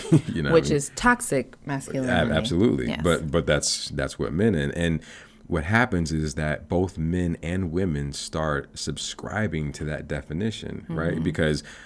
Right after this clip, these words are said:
Speaker 1: let a man, and I'm speaking, again, we're gonna speak in, um, general-, generalities here, right? But let a man cry in front of a woman, for the most part, he's a pussy.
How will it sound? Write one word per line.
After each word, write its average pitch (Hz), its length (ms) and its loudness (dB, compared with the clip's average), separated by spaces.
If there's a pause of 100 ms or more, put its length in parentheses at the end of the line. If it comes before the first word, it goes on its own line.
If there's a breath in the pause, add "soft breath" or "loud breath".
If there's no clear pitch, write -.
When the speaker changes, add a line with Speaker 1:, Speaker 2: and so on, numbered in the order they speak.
(180 loud breath)
Speaker 1:
let 92 240 4
a 90 40 4
man, 87 600 4
and 82 120 0
I'm 87 140 4
speaking, - 340 0
again, 76 300 2
we're 82 100 2
gonna 80 140 4
speak 76 260 -2
in, 69 200 -4
um, 67 240 -6
general-, 73 440 -2
generalities 69 680 -2
here, 67 160 -6
right? 71 220 -4
But 76 100 -4
let 95 160 0
a 80 40 0
man 80 280 0
cry 78 340 -2
in 76 80 -4
front 76 180 -4
of 67 80 -4
a 67 60 -6
woman, 71 300 -2
for - 140 -6
the 69 100 -4
most 82 300 -2
part, 139 280 -4
he's 110 180 -2
a 85 80 -4
pussy. - 460 -6